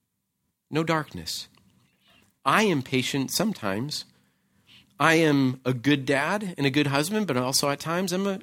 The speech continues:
I'm a horrible dad. I'm a horrible husband. I'm a good pastor. Sometimes I'm a horrible pastor. I'm a good boss. Sometimes I'm not a good boss. I'm not always kind and gentle and loving. But God is not like that.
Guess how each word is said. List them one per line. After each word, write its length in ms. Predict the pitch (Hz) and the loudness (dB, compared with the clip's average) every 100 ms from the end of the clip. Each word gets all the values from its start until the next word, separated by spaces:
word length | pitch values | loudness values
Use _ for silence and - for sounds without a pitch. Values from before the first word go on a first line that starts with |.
| - | -8
I'm 80 | |
a 60 | 185 | -10
horrible 420 | 196 254 381 160 | -6 -6 -4 -4
dad. 320 | 95 92 85 - _ _ _ _ _ _ _ _ _ | -6 -10 -14 -20 _ _ _ _ _ _ _ _ _
I'm 140 | 156 | -4
a 60 | 196 | -2
horrible 340 | 208 302 180 | 0 0 0
husband. 520 | 110 104 98 98 85 90 _ - | -4 -4 -6 -10 -14 -18 _ 2
I'm 120 | 151 | 4
a 60 | |
good 200 | 170 202 | 6 4
pastor. 560 | - 240 240 - 113 92 - _ _ | 2 0 0 -2 -4 -4 -10 _ _
Sometimes 440 | - 117 117 170 196 | 0 2 2 2 0
I'm 100 | 226 | 0
a 60 | |
horrible 320 | 208 285 269 147 | 2 2 2 0
pastor. 420 | 131 117 - 110 | -2 -2 -4 -2
I'm 140 | 135 | 2
a 60 | 160 | 4
good 240 | 170 202 | 4 0
boss. 340 | 165 240 175 - | 2 0 0 0
Sometimes 540 | 147 185 202 220 208 - - - | 0 0 2 2 0 -6 -10 0
I'm 200 | 240 240 | 4 4
not 220 | 247 277 | 4 2
a 60 | |
good 240 | 185 151 110 | 0 0 -2
boss. 440 | 101 90 92 - - _ _ - | -8 -8 -8 -10 -10 _ _ 2
I'm 240 | 175 202 | 4 6
not 220 | 220 254 | 4 4
always 380 | 262 190 190 180 | 2 2 4 2
kind 460 | - - 175 165 147 | 0 -6 -2 0 2
and 160 | 135 | 2
gentle 420 | 127 156 160 160 139 | 2 2 0 0 0
and 140 | 127 | 2
loving. 440 | 143 143 113 104 - _ _ | 0 -2 -4 -6 -12 _ _
But 160 | - 170 | 2 2
God 300 | 185 226 254 | 4 2 2
is 460 | 247 240 170 143 - _ _ | 2 0 0 -2 -4 _ _
not 180 | 160 175 | -2 0
like 260 | 214 269 - | 0 -4 -6
that. 280 | 202 - | -16 -16